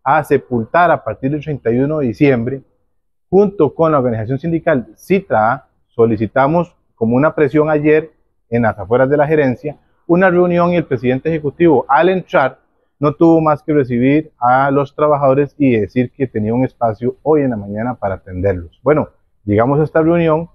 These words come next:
y lamentablemente el señor presidente ejecutivo, a pesar de que existe un documento firmado por los trabajadores donde legitima la defensa y los intereses de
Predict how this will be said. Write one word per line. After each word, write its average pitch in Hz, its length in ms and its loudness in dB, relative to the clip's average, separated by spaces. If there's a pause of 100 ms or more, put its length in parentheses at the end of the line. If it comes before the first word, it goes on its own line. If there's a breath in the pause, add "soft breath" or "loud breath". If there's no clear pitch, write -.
(300)
y 147 100 2
lamentablemente 135 840 0
el 139 80 -6
señor 113 280 -6
presidente 117 520 -4
ejecutivo, 123 600 -2
a - 160 -2
pesar 156 360 0
de 170 120 -2
que 117 80 -16
existe 139 320 -10
un 175 120 0
documento 180 680 0
firmado 135 580 -2
por 175 220 0
los 180 240 -2
trabajadores 143 720 0 (320)
donde 147 560 -2 (260)
legitima 160 1300 0 (600)
la 143 320 2 (100)
defensa 135 720 -4
y 92 60 -8
los 95 200 -12
intereses 104 720 -2 (240)
de 123 480 0